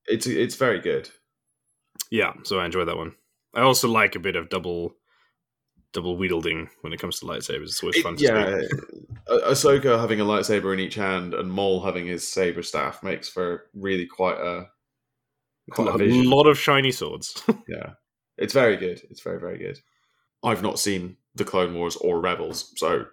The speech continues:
Speaker 1: none of that's in my, uh, in, <laughs> none of those is, are in my list.
Speaker 2: <laughs> You're missing out. There's some good stuff
Speaker 1: I,
Speaker 2: there.
Speaker 1: yeah, I, I keep being told this.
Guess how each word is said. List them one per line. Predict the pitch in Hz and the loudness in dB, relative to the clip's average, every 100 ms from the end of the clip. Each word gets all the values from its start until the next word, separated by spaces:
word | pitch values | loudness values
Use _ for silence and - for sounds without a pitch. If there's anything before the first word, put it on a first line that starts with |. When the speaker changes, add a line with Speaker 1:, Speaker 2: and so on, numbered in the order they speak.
| - | -8
Speaker 1:
none | 104 104 | 0 2
of | 101 | 2
that's | 95 - 110 | 0 -2 -4
in | 90 | -6
my, | 87 87 90 87 | -6 -6 -6 -8
uh, | 87 87 _ _ | -10 -14 _ _
in, | 101 104 135 | -10 -6 -6
<laughs> | 135 | -2
none | 120 110 | 0 0
of | 92 | 2
those | 98 92 | 0 0
is, | 90 | -2
are | 95 - 98 | -2 -2 -2
in | 92 | -2
my | 92 90 | -4 -8
list. | 90 92 - _ _ _ - - - | -10 -14 -20 _ _ _ -20 -8 -8
Speaker 2:
<laughs> | - 110 - - - - | -6 -8 -6 -8 -8 -2
You're | 143 | 0
missing | 294 - 240 | 0 -2 -2
out. | 269 110 | -2 -2
There's | - - | -4 -8
some | 156 | -6
good | 214 | -6
stuff | - 175 | -2 0
Speaker 1:
I, | 139 | 0
Speaker 2:
there. | - 113 | -2 -4
Speaker 1:
yeah, | |
I, | 104 135 - 127 | -4 -6 -6 -10
I | |
keep | - 180 | -8 -4
being | 131 95 | -4 -4
told | 98 95 95 | -4 -6 -8
this. | - - | -12 -16